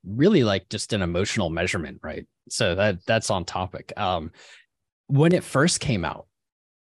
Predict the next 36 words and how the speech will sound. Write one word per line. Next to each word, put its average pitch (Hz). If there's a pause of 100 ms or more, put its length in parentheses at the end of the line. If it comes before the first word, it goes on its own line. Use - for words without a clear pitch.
(140)
I -
think 135
this 127
was, 104
like, 98
two -
thousand 107
nineteen 156
or 131
two 123
thousand 104
eighteen, 98
when 107
it 101
first 156
existed, 110 (100)
I 123
found 117
it 123
to -
be 123
a 107
really 104
good 95
metric. 90 (320)
It 107
seemed, 120
like, 98
very 95
accurate 104
to, 104
like, 87 (320)
when 95
it's -
fearful, 107
that 92